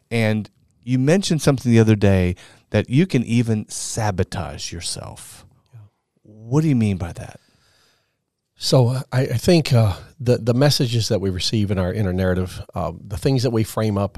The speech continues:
Speaker 2: as truth. Okay, so when I say truth, I'm, I'm saying we've got an attached belief system to our inner narrative.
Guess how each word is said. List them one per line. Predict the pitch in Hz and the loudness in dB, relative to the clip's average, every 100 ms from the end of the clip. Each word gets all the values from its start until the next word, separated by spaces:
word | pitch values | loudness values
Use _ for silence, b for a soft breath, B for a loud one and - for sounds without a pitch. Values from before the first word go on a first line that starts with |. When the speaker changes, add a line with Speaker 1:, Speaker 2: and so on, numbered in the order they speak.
| - | -10
Speaker 2:
as | 107 95 | -6 -6
truth. | - - 98 - - - _ _ _ _ _ _ _ _ _ | -8 -8 -8 -8 -12 -20 _ _ _ _ _ _ _ _ _
Okay, | 98 98 95 | -12 -6 -6
so | 95 - 101 | -4 -4 -4
when | 92 95 | -2 -2
I | |
say | 95 120 | -2 -4
truth, | 113 - 113 101 | -4 -2 -2 -2
I'm, | 95 - | -6 -4
I'm | 95 | -6
saying | - 101 92 | -2 -2 0
we've | 87 - | -2 -2
got | 95 | -4
an | 85 78 | -4 -6
attached | - 90 - 87 | -6 -6 -6 -6
belief | 95 95 | -2 -2
system | - 95 - 90 | -4 -6 -6 -8
to | - 98 92 | -6 -6 -6
our | 95 104 | -6 -6
inner | 101 98 | -4 -2
narrative. | 90 82 73 | -2 -2 -6